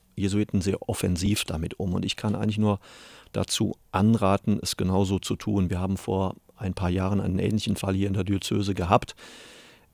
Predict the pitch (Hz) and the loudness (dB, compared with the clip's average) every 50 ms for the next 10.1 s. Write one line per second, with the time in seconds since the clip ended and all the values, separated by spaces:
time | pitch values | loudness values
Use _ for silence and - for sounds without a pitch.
0 | - - - 113 101 101 98 98 95 95 95 95 - _ _ _ _ - - - | -12 -4 0 2 4 4 6 6 6 4 4 0 -4 _ _ _ _ -20 -12 -2
1 | - 113 104 101 107 107 127 107 - - - 113 107 110 117 - - - - - | 4 6 6 6 6 6 4 4 2 2 2 4 6 6 4 4 0 -4 -4 -2
2 | - 98 95 87 87 101 101 98 90 - - - - - - - 92 92 98 104 | 0 0 0 0 0 0 0 -2 -2 -4 -6 -10 -14 -10 -4 -2 0 2 4 4
3 | 107 113 113 123 110 - 107 113 113 117 117 117 113 110 - 92 92 95 101 - | 4 4 4 2 2 2 0 2 2 2 2 2 0 0 0 -2 -2 -2 -2 -2
4 | 113 107 - - 95 90 92 95 - - 110 95 101 90 95 92 98 107 110 113 | -2 -2 0 0 0 2 0 -2 -2 0 4 6 6 8 8 8 8 6 6 6
5 | - - 110 110 - 107 107 107 104 104 101 - - 101 107 101 87 - 92 - | 4 2 0 0 0 0 2 2 2 0 0 0 0 0 2 2 2 0 0 -2
6 | - - 104 113 120 - - - - - - - 98 90 82 101 98 95 - - | -2 0 0 2 2 2 0 0 -2 -2 -4 -2 -2 -2 0 0 -2 -2 -4 -2
7 | - 98 104 110 110 110 - 107 98 104 101 98 98 - - - - - - - | 0 2 2 4 2 2 2 2 2 2 2 0 -2 -6 -14 -20 -20 -20 -20 -20
8 | - - - - - 202 185 190 196 202 202 196 202 - - _ _ _ _ _ | -20 -20 -20 -12 -4 2 4 6 8 10 8 8 6 4 -2 _ _ _ _ _
9 | _ _ _ _ _ _ _ _ _ _ _ _ _ _ _ _ - 104 104 101 | _ _ _ _ _ _ _ _ _ _ _ _ _ _ _ _ 4 6 6 6
10 | 98 92 | 6 4